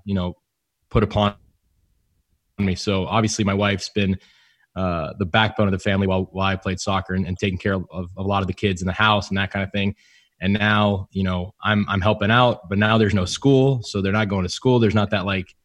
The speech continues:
you know, buffer for the, the two older ones to kinda go to school. And, and then when they get back, we're in a better, you know, sense to really parent. Now it's just like, man, it's twenty-four seven. It's grueling, it's tiring, and, uh, it,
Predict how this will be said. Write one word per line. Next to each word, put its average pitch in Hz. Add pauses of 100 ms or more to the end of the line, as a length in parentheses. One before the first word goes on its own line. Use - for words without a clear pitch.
(280)
you 98
know, 90
buffer 110
for 110
the, 95
the 98
two 104
older 104
ones 104
to 95
kinda 98
go 98
to 95
school. 104
And, 92
and 95
then 98
when 98
they 98
get 95
back, 98
we're 92
in 95
a 95
better, 95 (440)
you 101
know, 90
sense -
to 101 (220)
really 120
parent. 120 (400)
Now 120
it's 104
just -
like, 95
man, 101
it's 95
twenty-four 110
seven. 95
It's 95
grueling, 107
it's 98
tiring, 98
and, 92
uh, 92 (760)
it, 90